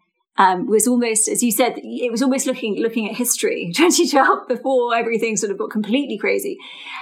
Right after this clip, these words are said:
And the question I thought was really emblematic of where things will go and where things have gone. Um, and there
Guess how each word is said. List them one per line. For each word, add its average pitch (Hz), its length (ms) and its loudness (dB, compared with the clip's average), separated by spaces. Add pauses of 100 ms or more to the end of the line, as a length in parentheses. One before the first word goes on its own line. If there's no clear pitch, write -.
(200)
And 226 320 4
the 226 140 0
question 277 420 0
I 226 40 2
thought 226 120 0
was 220 140 -2
really 214 200 -2
emblematic 202 680 -2
of 196 140 -2
where 208 280 2
things 196 440 -4
will 226 220 2
go 151 240 -2
and 196 120 -4
where 180 140 0
things 190 280 -6
have 214 300 0
gone. 240 420 -2 (1040)
Um, 202 460 4 (1040)
and 233 420 4 (720)
there 247 380 6